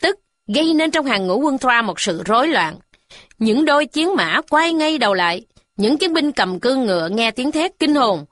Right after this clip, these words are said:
lại thấy ngọn lửa cháy bừng bừng trên vầng trán người con Pele oai phong lẫm liệt, liền hóa điên hóa dại. Ba lần trên bờ hào,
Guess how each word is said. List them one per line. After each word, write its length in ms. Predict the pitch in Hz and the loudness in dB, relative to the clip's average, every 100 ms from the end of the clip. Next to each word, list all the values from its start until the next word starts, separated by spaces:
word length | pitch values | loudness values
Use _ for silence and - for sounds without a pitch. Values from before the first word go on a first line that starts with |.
| _ _ - | _ _ -4
lại 220 | 170 180 | -2 -2
thấy 280 | 233 254 381 | -2 -2 0
ngọn 180 | 220 180 | 0 0
lửa 240 | 185 170 202 | 0 -2 -4
cháy 220 | - 277 370 | -2 0 0
bừng 200 | 262 226 | 0 0
bừng 180 | 202 190 | -2 -2
trên 180 | 240 262 | -2 -2
vầng 240 | 226 180 | -2 -2
trán 320 | 165 208 294 359 | 0 0 2 0
người 200 | 226 180 | 0 0
con 340 | 214 220 226 - | 0 0 0 -4
Pele 440 | 240 233 226 220 - | -2 0 0 0 0
oai 260 | 226 220 | 2 0
phong 320 | 214 240 220 | -2 -2 -2
lẫm 220 | 202 165 254 | -2 -2 -2
liệt, 260 | 220 165 - _ _ - - | -2 -2 -6 _ _ -20 -6
liền 340 | 214 214 185 151 | 2 2 2 -2
hóa 300 | 185 202 269 302 | -6 -2 -2 0
điên 380 | 262 285 277 | 0 0 -2
hóa 340 | 240 208 214 302 208 | -2 -2 -2 -2 -4
dại. 340 | 180 156 - _ _ _ _ _ _ _ _ _ _ | -4 -4 -10 _ _ _ _ _ _ _ _ _ _
Ba 300 | 208 262 294 | 0 2 4
lần 240 | 269 190 175 | 2 -2 -2
trên 240 | 262 247 | -4 0
bờ 180 | 208 185 | 0 0
hào, 460 | 175 190 180 156 | 0 0 0 -2